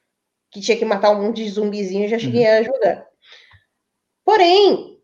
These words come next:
Speaker 1: eu admiro mulheres que têm essa, essa facilidade, vamos dizer assim.
Speaker 2: Uhum.
Speaker 1: Porém, agora trazendo um pouco de conteúdo antropológico e técnico pra vocês.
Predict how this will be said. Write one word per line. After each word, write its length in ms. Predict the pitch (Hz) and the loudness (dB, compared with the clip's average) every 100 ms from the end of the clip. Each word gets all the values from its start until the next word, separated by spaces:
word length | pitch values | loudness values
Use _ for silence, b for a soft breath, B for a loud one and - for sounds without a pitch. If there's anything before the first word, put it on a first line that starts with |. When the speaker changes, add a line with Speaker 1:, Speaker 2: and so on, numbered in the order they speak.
| _ _ _ _ _ _ | _ _ _ _ _ _
Speaker 1:
eu 160 | 254 277 | 4 6
admiro 480 | 349 349 330 440 480 | 4 2 2 2 2
mulheres 360 | 311 247 247 | 4 2 2
que 120 | - 254 | -4 -4
têm 300 | 240 240 226 | 0 2 0
essa, 680 | 226 233 208 196 180 - - _ _ _ _ _ _ - | 0 0 2 2 0 -4 -12 _ _ _ _ _ _ -16
essa 220 | 196 208 | -14 -12
facilidade, 640 | 226 247 208 190 160 165 | -10 -8 -6 -2 -2 -4
vamos 220 | 170 170 170 | -10 -14 -14
dizer 120 | 165 | -16
assim. 220 | 160 - _ _ _ b b b b b | -16 -20 _ _ _ b b b b b
Speaker 2:
Uhum. 200 | 131 120 | -6 0
Speaker 1:
Porém, 720 | 120 508 349 359 311 - - _ _ _ _ - | 2 6 6 6 2 0 -8 _ _ _ _ -10
agora 340 | 196 208 226 | -4 0 0
trazendo 500 | 233 226 233 233 226 | 0 0 2 2 2
um 100 | 226 | 2
pouco 220 | 233 233 | 0 -2
de 80 | 240 | -4
conteúdo 960 | 233 226 233 220 208 214 196 180 175 - | -6 -2 -2 -2 -6 -6 -4 -4 -6 -6
antropológico 920 | 208 208 208 190 190 190 190 208 190 - | -6 -6 -8 -2 0 0 -4 -6 -6 -8
e 320 | 196 190 - _ - | -10 -10 -14 _ 0
técnico 560 | 208 196 180 180 170 | 2 2 -4 -4 -6
pra 140 | 170 180 | -2 -2
vocês. 640 | 185 - 156 - - _ | -4 -6 -6 -6 -12 _